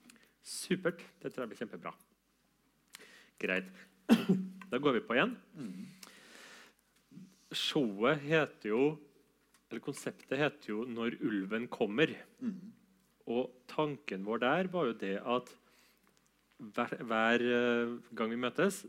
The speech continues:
Speaker 1: så skal på en måte ulven være noe nytt. Dere trenger ikke å sende meg sinte mail om, eh, ulvepolitikk.
Speaker 2: Nei.
Speaker 1: Det er, og så svarer jeg, «Beklager, det handler ikke, det,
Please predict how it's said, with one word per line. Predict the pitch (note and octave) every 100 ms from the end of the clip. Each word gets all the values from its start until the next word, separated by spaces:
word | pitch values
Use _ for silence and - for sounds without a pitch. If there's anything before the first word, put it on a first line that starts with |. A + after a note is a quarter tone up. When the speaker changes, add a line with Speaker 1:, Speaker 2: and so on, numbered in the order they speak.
| -
Speaker 1:
så | -
skal | - - B2+ C3 - _ _
på | C3
en | C3
måte | A#2 - G#2 A2
ulven | G#2+ F2+ G2 G#2+
være | A2+ G#2 F#2
noe | G2+
nytt. | A2+ - - - _ _ _ _ _ - -
Dere | A#2+
trenger | A#2+ B2+ - F#3
ikke | F#3 - D#3 F3+ -
å | D3+ D3
sende | D3 D3 B2+ A2
meg | A2+
sinte | - G2+ A2+
mail | A#2 C3+ D#3+ E3+ - - -
om, | B2+ B2+ C3
eh, | C3 C#3
ulvepolitikk. | D#3+ C#3+ A2+ - G#2+ G#2 G3 - - - - -
Speaker 2:
Nei. | - - - - - - - - -
Speaker 1:
Det | C3+ C3+ C#3+ C3 A#2+
er, | A#2+ B2 A#2+ - - - - E3+
og | E3
så | D#3+
svarer | F3+ E3 A#2+
jeg, | B2+
«Beklager, | D#3 B2+ G#2+
det | D3+
handler | D3 G#2+
ikke, | - -
det, | C3+